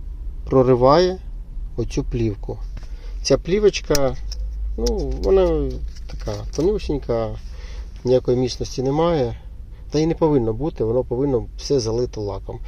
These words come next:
Звісно, якщо його залити лаком, і щоб набрати шар якийсь, е, лаку, е,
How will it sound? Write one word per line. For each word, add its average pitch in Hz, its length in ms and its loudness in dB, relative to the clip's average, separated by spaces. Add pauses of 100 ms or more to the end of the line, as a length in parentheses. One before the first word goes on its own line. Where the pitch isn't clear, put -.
(360)
Звісно, 156 300 4
якщо 143 260 4
його 123 260 6
залити 113 680 2 (200)
лаком, 127 500 0 (840)
і 127 300 -2 (400)
щоб 131 400 0
набрати 139 560 4
шар 127 300 2
якийсь, - 480 -4
е, 120 160 0
лаку, 143 500 0 (1300)
е, 113 280 0